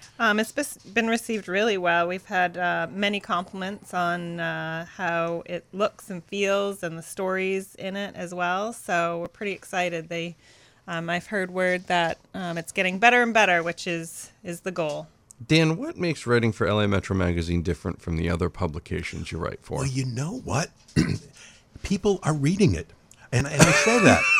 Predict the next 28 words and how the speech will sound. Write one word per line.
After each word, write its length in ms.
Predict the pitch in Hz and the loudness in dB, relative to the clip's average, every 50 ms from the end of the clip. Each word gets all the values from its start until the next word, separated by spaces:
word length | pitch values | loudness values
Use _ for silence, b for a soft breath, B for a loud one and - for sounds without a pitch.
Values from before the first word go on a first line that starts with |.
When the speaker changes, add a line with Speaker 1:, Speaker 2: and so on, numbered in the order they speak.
| 370 - - | 4 4 8
Speaker 3:
No, 120 | 202 254 262 | 10 10 10
no, 180 | 254 247 262 233 | 10 10 10 8
Speaker 2:
I 160 | - 185 - - | 8 6 6 6
Speaker 3:
no. 140 | 202 240 | 8 10
Speaker 2:
can 160 | 220 - - - | 10 10 8 6
see 400 | - - - 466 466 466 415 403 | 0 4 8 10 12 12 12 12
where 140 | - - - | 10 6 4
that 260 | - 349 370 359 - | 6 8 8 8 6
would 160 | 359 359 415 | 4 0 2
make 240 | 440 370 359 359 - | 2 2 2 2 2
a 60 | 403 | 2
difference. 360 | 415 466 480 - - 220 233 | 2 2 2 2 2 4 4
Speaker 3:
No, 220 | 277 269 269 262 226 | 6 6 6 6 8
I 40 | 226 | 8
Speaker 2:
Yes. 260 | 294 294 - 208 - | 8 8 8 6 4
Speaker 3:
say 240 | - - 240 254 247 | 2 0 2 2 4
that. 260 | 190 180 143 127 - | 4 4 4 2 2
I've 140 | - 208 226 | 0 0 2
been 120 | 247 226 | 4 4
a 40 | 214 | 6
writer 300 | 180 185 190 196 196 202 | 6 6 6 8 6 6
for, 180 | 190 - - 123 | 4 2 -2 -6
like, 260 | 127 120 131 131 117 - - - - | -4 -2 -2 -2 -4 -6 -12 -20 -20
forty 440 | - - - - - 208 214 208 202 | -20 -20 -18 -8 -4 -2 -2 0 -2
years. 760 | 185 170 160 151 151 160 160 143 107 80 80 71 - - - B B B B B B B B _ - | -2 -2 0 2 6 6 6 6 6 4 2 0 -4 -8 -12 B B B B B B B B _ 0
And 260 | 143 147 151 147 - | 2 4 4 2 2
my 220 | 151 151 151 143 | 2 2 2 2
gauge 680 | 123 110 131 180 208 226 214 165 139 131 123 - - | 2 2 2 2 2 4 4 4 4 4 2 0 -6